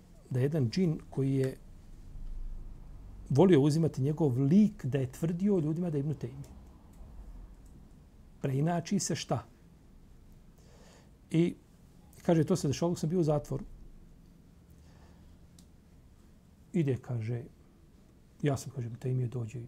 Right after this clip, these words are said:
priča, sve isto, nuš, ništa, glas, tona, boje, boje glasa, sve on to utanači. I priča. A ovo je zatvor. Dobro, kaže Ibn Taymije, "A što ne kažeš da, da je melek?"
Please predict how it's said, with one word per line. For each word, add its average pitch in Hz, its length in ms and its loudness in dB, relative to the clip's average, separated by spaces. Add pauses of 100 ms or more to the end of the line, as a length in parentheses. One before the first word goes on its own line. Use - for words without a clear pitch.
priča, 180 340 0
sve 233 260 2
isto, 208 320 0
nuš, 113 300 -6
ništa, 151 260 -6 (300)
glas, 143 420 4
tona, 180 260 4
boje, 185 300 4
boje 175 380 8
glasa, 220 320 6
sve 185 180 2
on 277 120 4
to 294 140 4
utanači. 143 520 4 (800)
I 214 60 4
priča. 254 360 4 (920)
A - 100 -4
ovo 214 180 8
je 269 40 10
zatvor. 277 380 6 (500)
Dobro, 151 260 4
kaže 151 160 4
Ibn 151 100 2
Taymije, 160 320 0
"A - 120 -8
što - 260 -4
ne 135 160 0
kažeš 127 400 -4
da, 139 160 -4 (200)
da 120 80 -4
je 107 100 -6
melek?" 127 340 -4